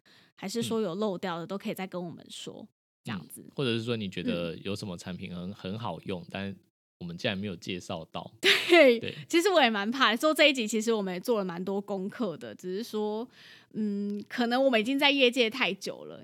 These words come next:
Speaker 1: 我们习惯用的就是一直都是这些。
Speaker 2: 嗯，
Speaker 1: 嗯。
Speaker 2: 还会有一个考量，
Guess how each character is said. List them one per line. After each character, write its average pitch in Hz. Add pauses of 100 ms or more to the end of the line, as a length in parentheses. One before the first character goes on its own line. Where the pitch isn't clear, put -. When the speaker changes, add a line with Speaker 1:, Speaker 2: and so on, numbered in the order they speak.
Speaker 1:
我 226
们 214
习 220
惯 240
用 233
的 180
就 202
是 208
一 247
直 202
都 190
是 202
这 196
些。 - (220)
Speaker 2:
嗯， 214
Speaker 1:
嗯。 -
Speaker 2:
还 -
会 190
有 131
一 113
个 107
考 -
量， -